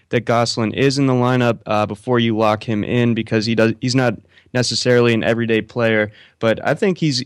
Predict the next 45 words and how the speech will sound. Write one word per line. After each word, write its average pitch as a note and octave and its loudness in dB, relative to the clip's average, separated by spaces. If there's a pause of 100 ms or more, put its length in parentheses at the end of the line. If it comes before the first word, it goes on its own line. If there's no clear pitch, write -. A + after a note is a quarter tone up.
(220)
I B2+ 2
think E3+ 0 (280)
if C3+ 2
he A#2+ 0
is, B2 4
this C3 -2
is C#3+ -2
about A#2 0
as G2+ -4
good B2 0
of A2+ -4
a A#2 0
matchup A2+ 0 (400)
as C3 0
you're C3+ 2
gonna A#2 0
find. A#2 0
He's A2+ -2 (100)
at C#3+ 2
home B2 0
going B2+ 2
against A#2 0
Bud A#2+ 2
Norris, A2+ 2
who, A#2 -2
uh, - -4 (100)
you C#3+ 0
know, A#2+ 4
I A#2+ 2
know E3 2
had C#3+ 2
a A#2 0
really B2 2
solid A#2 0 (220)
first B2+ -2
half A#2+ 0
of A#2 -4
the G#2+ 0
season, A2 -2
but A2 0
I, B2 -2 (180)
I'm C#3+ 0
expecting B2 -2
some A2 0
re-, G#2 2